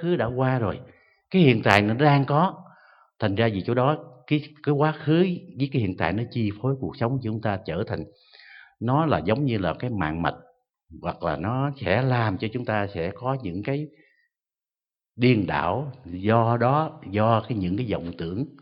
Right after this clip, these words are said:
Tại vì mình, tư tưởng của chúng ta nghĩ nhiều về quá khứ, nghĩ về, nghĩ nhiều về hiện tại, thì chúng ta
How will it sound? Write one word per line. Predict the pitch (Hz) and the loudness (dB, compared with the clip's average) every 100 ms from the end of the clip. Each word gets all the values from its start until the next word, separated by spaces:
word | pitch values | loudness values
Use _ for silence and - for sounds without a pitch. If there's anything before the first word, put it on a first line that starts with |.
| _ _ _ _ - | _ _ _ _ -4
Tại | 104 | 0
vì | 120 113 | 2 2
mình, | 107 92 90 82 85 98 | 2 0 -2 -4 -10 -2
tư | 123 113 | 0 2
tưởng | 98 95 | 0 -2
của | 120 | -4
chúng | 120 | -4
ta | 117 | -4
nghĩ | 98 87 87 | -4 -4 -4
nhiều | 117 92 80 71 | -6 -6 -6 -6
về | 73 71 | -8 -6
quá | 85 | -6
khứ, | 110 113 131 - - - - _ | -4 -2 -2 -4 -14 -20 -20 _
nghĩ | 90 101 | -4 0
về, | 98 85 78 71 | 0 0 -2 -6
nghĩ | 92 101 135 | -2 2 4
nhiều | 110 90 78 | 4 2 -2
về | 78 | -6
hiện | 69 76 - | -8 -8 -4
tại, | - - 180 - - - - | -4 -4 -12 -18 -20 -20 -10
thì | 78 | -6
chúng | 101 110 | -4 -2
ta | 98 | -2